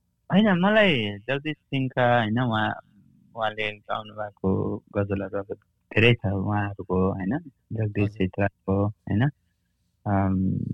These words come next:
Speaker 1: पङ्कज दासले गाउनु भएको, होइन, अब धेरै, धेरै मनपर्छ। म, अ, नेपालमा हुँदा चाहिँ अलि धेरै नै सुन्थेँ,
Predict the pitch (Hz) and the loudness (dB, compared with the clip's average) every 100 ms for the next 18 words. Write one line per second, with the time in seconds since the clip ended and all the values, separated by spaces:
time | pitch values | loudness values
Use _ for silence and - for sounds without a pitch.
0 | 120 - 113 113 107 101 104 98 - 101 | -4 0 2 4 4 4 4 2 0 2
1 | 101 101 98 95 92 95 98 101 101 110 | 4 4 2 0 0 0 2 2 0 0
2 | 101 127 71 85 120 120 170 233 185 82 | 2 2 2 0 0 4 6 6 4 0
3 | - 113 135 175 127 107 - 104 170 160 | -4 0 4 4 2 -4 -4 -2 0 2
4 | 165 156 - _ _ - 95 104 123 151 | 4 2 -4 _ _ -4 0 4 4 4
5 | 180 175 156 110 113 117 127 127 127 101 | 6 6 4 4 2 2 0 0 0 0
6 | 98 113 139 127 120 104 101 98 | 0 -2 -2 -2 -4 -2 -2 -2